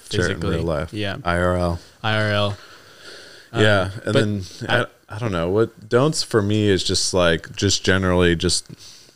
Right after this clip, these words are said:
Speaker 1: just don't be, like, belligerent with, like, giving out your information.
Speaker 2: Totally.
Speaker 1: Just be protective.
Speaker 2: Yeah.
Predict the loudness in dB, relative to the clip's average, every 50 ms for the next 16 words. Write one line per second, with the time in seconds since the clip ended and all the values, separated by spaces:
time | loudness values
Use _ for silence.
0 | _ _ -6 -4 -4 -4 -4 -2 0 0 2 2 2 0 -2 -2 0 0 2 2
1 | 2 0 0 -2 -4 -8 -16 -20 -20 _ _ -8 -6 -6 -6 -6 -8 _ _ _
2 | -6 -2 0 0 0 0 -2 -4 -4 -2 -2 -2 0 0 -2 -2 -4 -4 -2 -2
3 | -2 -2 -2 -4 -4 -2 -2 -2 -2 -4 -4 -6 -8 -10 -6 -4 -4 -4 -4 -4
4 | -6 -8 -6 -6 -6 -6 -6 -8 -10 -10 -12 -10 -8 -4 -4 -4 -4 -4 -8 -10
5 | -10 _ _ -18 -12 -6 -4 -4 -4 -6 -8 -8 -8 -8 _ -10 -16 -16 _ _
6 | _ -8 -6 -6